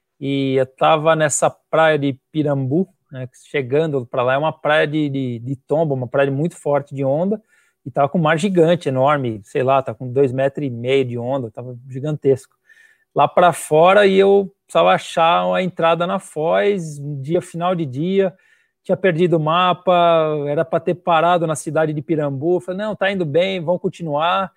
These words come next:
Fiz umas decisões erradas, enfim, era quatro e meia da tarde, escurece às cinco e meia,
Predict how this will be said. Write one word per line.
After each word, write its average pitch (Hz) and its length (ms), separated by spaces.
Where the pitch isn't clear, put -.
Fiz 175 200
umas 175 160
decisões 170 480
erradas, 196 560
enfim, 165 360
era 139 180
quatro 165 380
e 151 40
meia 147 160
da 165 120
tarde, 185 400
escurece 151 480
às - 60
cinco 160 260
e - 20
meia, 190 360